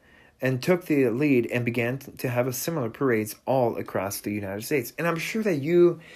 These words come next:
attended, uh, some sort of parade either tonight or you attended some sort of parade probably leading up to Thanksgiving or especially this weekend.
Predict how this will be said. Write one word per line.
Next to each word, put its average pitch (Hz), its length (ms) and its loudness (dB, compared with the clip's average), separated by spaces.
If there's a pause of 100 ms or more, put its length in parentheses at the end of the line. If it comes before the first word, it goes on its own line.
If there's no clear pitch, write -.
(220)
attended, 127 680 0 (600)
uh, 117 200 4
some 175 360 0
sort 160 280 2
of 139 100 0
parade 123 480 4
either 120 260 2
tonight 135 540 -4
or 110 180 -2
you 110 240 -6 (220)
attended 113 560 -6
some 120 220 -6
sort 120 200 -4
of 101 80 -8
parade 120 300 -2
probably 104 260 -6
leading 110 260 -2
up 101 100 -10
to - 80 -20
Thanksgiving 165 720 0
or 120 100 0
especially 139 600 -4
this 123 280 -2
weekend. 117 480 -2